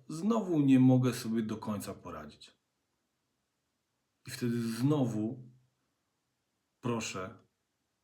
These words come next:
Jezusa Chrystusa, aby mi pomógł. W miłości i cierpliwości. To nie jest tak, że Jezus Chrystus nauczy nas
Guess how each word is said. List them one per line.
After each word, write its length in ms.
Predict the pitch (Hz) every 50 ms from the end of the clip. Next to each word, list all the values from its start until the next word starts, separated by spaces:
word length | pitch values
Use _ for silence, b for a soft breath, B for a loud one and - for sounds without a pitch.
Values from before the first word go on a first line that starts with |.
| _ _ _ _ -
Jezusa 440 | 117 110 107 104 110 110 107 - 120
Chrystusa, 640 | - - 110 101 101 - - - - - - -
aby 180 | - 92 92 90
mi 180 | 87 90 87 85
pomógł. 380 | - - - - - - _ _ _ _ _ _ _ _ _ _ _ _ _ _ _ _ _ _ _ _ _ _ _ _ _ _ _ _ _ _ _ _ _ _ _ _ _ _ _ _ _ _ -
W 60 | 104
miłości 600 | 104 110 113 113 113 110 110 - - - - 101 -
i 60 | -
cierpliwości. 840 | - 98 92 87 - - - - - - - - - - - _ _ _ _ _ _ _ _ _ _ _ _ _ _ _ _ _ _ _ _ _ _ _ _ _ _ _ _ _ _ _ _ _ _ _ _ _ _ _ _ _ _ _ _ _ _ _ _ _ _ _ _ _ _ _ _ -
To 120 | - 151 170
nie 140 | 196 226 240
jest 300 | 196 160 127 123 - -
tak, 260 | 113 107 107 104 101
że 360 | 95 98 95 87 87 - - _ _ _ _ _ _ _ _ _ _ _ _ - - -
Jezus 360 | - 110 120 117 110 104 101
Chrystus 420 | - 117 117 110 - - 107 -
nauczy 320 | - 101 104 101 - - 95
nas 360 | 92 90 90 90 - - -